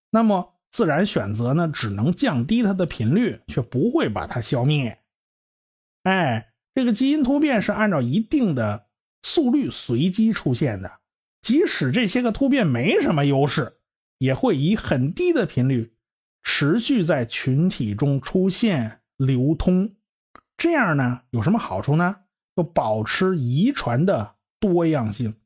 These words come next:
遗传的多样性呢，就有利于一个群体的长期生存。三十年河东，三十年河西啊，你也不知道这个性状到底算是优点呢，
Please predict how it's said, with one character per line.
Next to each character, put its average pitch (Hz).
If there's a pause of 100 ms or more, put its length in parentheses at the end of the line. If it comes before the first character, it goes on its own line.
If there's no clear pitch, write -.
(260)
遗 240
传 254
的 254
多 285
样 240
性 196
呢， 156
就 180
有 139
利 214
于 156
一 156
个 170
群 233
体 226
的 202
长 143
期 -
生 139
存。 98 (720)
三 285
十 254
年 160
河 202
东， 269
三 262
十 240
年 165
河 214
西 285
啊， - (600)
你 180 (160)
也 339
不 160
知 160
道 180
这 254
个 202
性 185
状 175
到 302
底 101
算 208
是 147
优 302
点 120
呢， 113